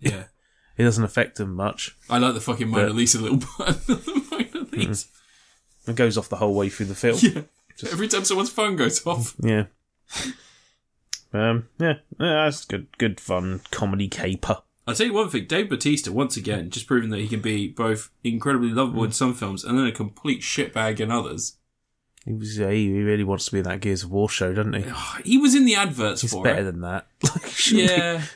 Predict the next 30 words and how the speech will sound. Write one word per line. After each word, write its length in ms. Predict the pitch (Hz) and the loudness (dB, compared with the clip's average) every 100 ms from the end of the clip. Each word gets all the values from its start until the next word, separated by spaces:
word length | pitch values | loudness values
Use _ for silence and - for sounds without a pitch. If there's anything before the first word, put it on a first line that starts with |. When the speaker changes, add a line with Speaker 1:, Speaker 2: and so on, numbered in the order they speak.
| _ - _ _ _ _ | _ -20 _ _ _ _
Speaker 2:
But 140 | - 190 | -2 2
I 80 | 247 | 2
think 180 | 302 | 4
he'd 100 | 247 | 2
be 100 | 196 | 2
good. 360 | 175 220 113 - - | 0 0 0 -4 -10
I 100 | 170 | -4
think 140 | 196 220 | 0 2
he'd 160 | 196 | 2
actually 240 | 180 156 175 | 0 0 -4
be 80 | 165 | 0
good 120 | 190 | 2
in 80 | 165 | 2
Speaker 1:
Who's 100 | 190 | 4
Speaker 2:
Gears 120 | 220 | 2
Speaker 1:
that 20 | |
Speaker 2:
of 60 | 110 | 2
War. 160 | 147 - | -6 -8
Speaker 1:
friggin' 640 | - 151 139 131 117 113 - | -4 0 2 2 0 -4 -4
blank 280 | 127 117 113 | 2 2 2
slate, 340 | - 113 107 - | 0 2 2 2
no 280 | 113 110 | 4 4
name, 440 | 110 110 107 104 101 | 4 2 2 0 -2
friggin' 640 | - 113 107 98 98 98 - _ _ _ _ _ - | -2 -2 0 0 0 -2 -6 _ _ _ _ _ 2
boring 320 | 127 110 107 | 4 6 6
ass, 560 | 107 104 98 - - - _ _ _ _ 123 _ _ _ - | 4 2 0 -2 -4 -8 _ _ _ _ -20 _ _ _ 0
d-, 120 | 120 - | 0 0
friggin' 760 | - - 123 110 104 104 98 | -8 -4 0 0 2 0 -2
personality 680 | - 120 - 117 107 101 113 | 0 0 2 2 2 2 0
bereft 520 | 101 110 110 - - | 2 2 2 0 -12